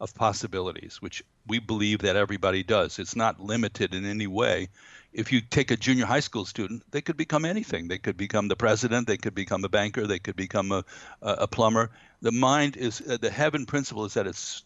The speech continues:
it's open and clear, and you can just kind of look at that, and in that level, you can imagine anything that you want to. So your imagination is free at the level of mind. But as you begin to bring it down, then you're joining heaven, that,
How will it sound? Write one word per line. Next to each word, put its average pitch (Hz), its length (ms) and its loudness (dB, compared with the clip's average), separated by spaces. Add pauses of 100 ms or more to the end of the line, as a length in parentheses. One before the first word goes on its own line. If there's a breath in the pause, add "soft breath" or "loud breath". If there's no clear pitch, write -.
it's 113 260 -6
open 131 520 2
and 101 180 -4
clear, 117 480 2 (340 soft breath)
and 110 180 -2
you 110 120 0
can 104 220 -2
just 113 240 -2
kind 117 160 2
of 92 100 0
look 127 260 2
at 107 120 0
that, 104 260 4 (100)
and 107 200 -2 (160)
in 143 160 2
that 139 180 2
level, 123 360 4
you 104 120 -6
can - 160 -6
imagine 107 440 -2
anything 104 380 -4
that 95 140 0
you 92 100 -6
want 92 280 -2
to. - 160 -10 (520 soft breath)
So 101 200 2
your 98 140 2
imagination 98 560 0
is 85 80 -4
free 95 360 0
at - 80 -2
the - 80 -4
level 82 240 0
of 78 80 -4
mind. 82 280 0 (640 loud breath)
But - 160 2
as 135 180 4
you 139 80 4
begin 151 380 2
to 147 100 4
bring 139 300 4
it 113 220 0
down, 127 500 2 (260)
then 131 340 -2
you're 120 240 0
joining 127 560 2
heaven, 139 580 0 (160)
that, 107 180 -2